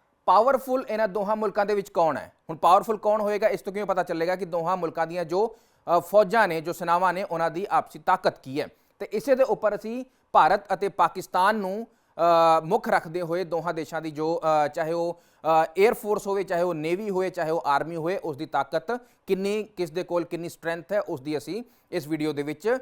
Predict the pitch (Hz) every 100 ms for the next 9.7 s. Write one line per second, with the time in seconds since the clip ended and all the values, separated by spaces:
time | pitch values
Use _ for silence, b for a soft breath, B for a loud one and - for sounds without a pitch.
0 | b b 147 170 160 175 185 170 208 247
1 | - 214 160 143 131 131 131 127 - _
2 | _ - 214 233 - - 254 262 240 233
3 | 202 - 233 220 190 226 - 190 196 202
4 | - 180 185 - 196 196 196 196 185 -
5 | 185 185 175 165 190 180 170 165 214 247
6 | _ _ _ 185 165 165 214 196 - 208
7 | 196 208 220 - _ _ _ _ _ 196
8 | - 214 220 - 190 180 175 226 _ _
9 | _ _ _ - 175 185 202